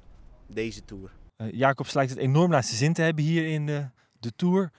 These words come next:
Speaker 2: Alsof er iets van hem is afgevallen door die, eh, eerste ritzege in, in Denemarken nog. Datzelfde beeld zien we ook eigenlijk bij, eh, Groenewegen, die, ja, ik wil bijna zeggen opvallend vrolijk, maar ja, ontzettend,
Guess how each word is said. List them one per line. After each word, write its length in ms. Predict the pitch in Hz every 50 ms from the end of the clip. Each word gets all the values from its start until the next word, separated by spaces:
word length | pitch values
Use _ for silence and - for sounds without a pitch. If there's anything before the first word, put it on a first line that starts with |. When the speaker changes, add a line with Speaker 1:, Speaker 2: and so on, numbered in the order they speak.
| _ _ _
Speaker 2:
Alsof 280 | - 123 117 131 120 117
er 60 | 139
iets 140 | 135 - -
van 100 | 123 113
hem 100 | 107 104
is 180 | 98 - -
afgevallen 580 | - 165 160 - 180 151 147 170 170 165 156 139
door 160 | 143 151 151
die, 200 | 147 147 147 147
eh, 140 | 143 139 135 131 _ _ _ _
eerste 380 | - - 147 147 131 - - 131
ritzege 560 | 127 139 143 - - 143 139 139 131 120 131
in, 220 | 123 139 131 127 127
in 140 | 120 123
Denemarken 460 | 113 127 139 147 156 151 143 139 - 151
nog. 120 | 160 - - - - - -
Datzelfde 460 | - 151 - - - 254 269 240 190
beeld 200 | 139 143 143 -
zien 140 | - 185 175
we 60 | 202
ook 140 | 220 220 165
eigenlijk 300 | 143 123 123 131 143 147
bij, 180 | 165 165 165 - _ _ _ _ _ _ _ _ _ _
eh, 200 | - - 170 170
Groenewegen, 680 | - 175 185 240 285 302 269 180 143 131 127 110 120 135
die, 280 | 147 170 170 170 160 - _ _ _
ja, 160 | - 131 143 131 - - _ _ _ _ _ _ _ _ _ _ _ _
ik 80 | - 107
wil 80 | - 104
bijna 160 | - 107 92
zeggen 180 | - 104 - -
opvallend 500 | 127 110 - - 196 220 240 226 185 -
vrolijk, 360 | - - 139 120 113 107 98 95
maar 280 | 123 120 117 120 - - - _ _ _ _ _ _ _ _ _ _ _
ja, 300 | - 147 151 107 - - -
ontzettend, 600 | - - - 117 - 143 123 117 110 104 -